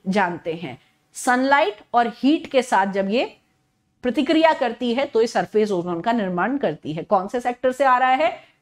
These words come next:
ट्रांसपोर्ट सेक्टर से, ठीक है। तो ए स्टेटमेंट यहाँ पे करेक्ट आंसर है। एक चित्र मैं आपको दिखा रही हूँ, ध्यान से उस चित्र को देखिएगा। ये चित्र आपको नजर आ रहा है,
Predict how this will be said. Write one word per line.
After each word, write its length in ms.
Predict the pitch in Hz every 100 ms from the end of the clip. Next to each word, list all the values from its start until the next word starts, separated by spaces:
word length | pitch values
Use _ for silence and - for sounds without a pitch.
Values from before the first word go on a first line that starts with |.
| -
ट्रांसपोर्ट 520 | 240 190 - 185 175
सेक्टर 400 | 165 120 - 135
से, 220 | - 135 - _ _
ठीक 140 | 311 320
है। 80 |
तो 160 | 285 269
ए 360 | 254 - 277 330
स्टेटमेंट 540 | 330 285 285 294 285
यहाँ 200 | 269 254
पे 100 | 277
करेक्ट 340 | 269 247 247
आंसर 220 | 247 247 311
है। 60 |
एक 60 | 320
चित्र 300 | - 403 392
मैं 120 | 370
आपको 240 | 254 -
दिखा 240 | 240 202 214
रही 120 | 247
हूँ, 100 | 277
ध्यान 280 | 214 233 247
से 100 | 285
उस 140 | 269
चित्र 220 | - 214 196
को 120 | 220
देखिएगा। 460 | 160 127 101 - - _ - - - _ _ _ _ _ _ _ _ _ 196
ये 80 |
चित्र 280 | 226 254 277
आपको 260 | 269 - 269
नजर 280 | 233 240 226
आ 100 | 185
रहा 120 | 202
है, 220 | 233 -